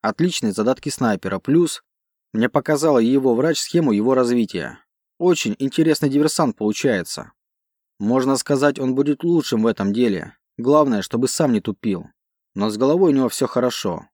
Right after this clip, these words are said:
Умеет критически мыслить, умеет подавлять эмоции. Хоть еще не улучшал соответствующие объекты организма.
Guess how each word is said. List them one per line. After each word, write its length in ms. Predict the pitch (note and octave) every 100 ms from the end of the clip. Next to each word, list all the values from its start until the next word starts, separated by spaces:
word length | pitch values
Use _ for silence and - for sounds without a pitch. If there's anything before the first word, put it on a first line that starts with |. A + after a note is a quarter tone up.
| _
Умеет 340 | - F3 G#3+ -
критически 520 | A2 - G#2+ - B2
мыслить, 480 | B2 A#2 - C#2 _ _ -
умеет 300 | G#2+ E3+ D3
подавлять 420 | F#2+ G2 B2+ -
эмоции. 540 | B2+ A2 - F2+ - _ _ _ _
Хоть 260 | - B2 -
еще 280 | A#2+ - E3+
не 80 | C#3
улучшал 420 | B2 B2+ - F3
соответствующие 600 | A2 G2 D3 - G2+ G2+
объекты 320 | G2+ B2 A#2
организма. 680 | G#2+ A2+ A2 F#2 E2+ -